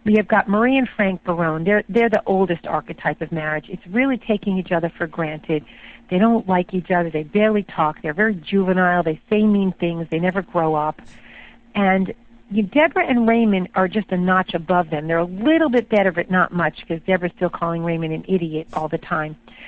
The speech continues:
And so those razor's, razor's edge mates don't ask for us to heal issues, nor do cell mates. We can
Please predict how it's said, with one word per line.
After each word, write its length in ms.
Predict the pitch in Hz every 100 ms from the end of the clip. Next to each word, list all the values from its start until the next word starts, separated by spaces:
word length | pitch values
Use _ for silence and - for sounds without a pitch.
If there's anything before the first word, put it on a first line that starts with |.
| - -
And 160 | 220 214
so 120 | 269
those 200 | 262 302 -
razor's, 320 | 285 269 226 208 - _
razor's 320 | 208 208 196 -
edge 220 | 196 190
mates 180 | 180 170 -
don't 200 | 220 220 196
ask 240 | 190 185
for 120 | -
us 60 | 170 -
to 60 |
heal 280 | 175 - 190 -
issues, 340 | 180 - 170 - -
nor 320 | 180 196 185
do 140 | 180 170 -
cell 160 | 202 180
mates. 240 | 156 143 -
We 80 | 175
can 180 | -